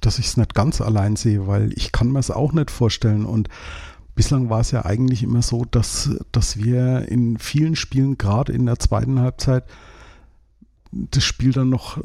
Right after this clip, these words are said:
noch drehen konnten und wir sind, glaub ich, immer noch die Mannschaft, die in den Schlussminuten die meisten Tore erzielt hat, obwohl wir nur insgesamt jetzt elf Tore geschossen haben.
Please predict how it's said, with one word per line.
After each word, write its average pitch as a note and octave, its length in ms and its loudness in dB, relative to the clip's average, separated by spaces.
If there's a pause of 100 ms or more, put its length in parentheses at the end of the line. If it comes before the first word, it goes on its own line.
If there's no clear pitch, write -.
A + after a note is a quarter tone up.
(160)
noch C3 240 0
drehen C3+ 440 0
konnten C3 460 0
und A2+ 340 0 (640)
wir A#2 100 4
sind, B2+ 220 2
glaub B2 220 2
ich, - 320 -4 (420)
immer C3+ 180 2
noch C#3+ 160 0
die - 160 -2
Mannschaft, B2+ 540 0
die B2 180 2
in A#2+ 160 2
den A#2 120 2
Schlussminuten C3 760 0
die A#2 80 2
meisten A2 420 2
Tore C#3+ 280 2
erzielt - 440 0
hat, C3 260 -2
obwohl A2 380 0
wir B2 140 2
nur A#2 180 2
insgesamt A2+ 640 0 (160)
jetzt - 380 -2
elf B2 240 0
Tore A#2 340 0
geschossen C3 420 0
haben. G#2+ 240 0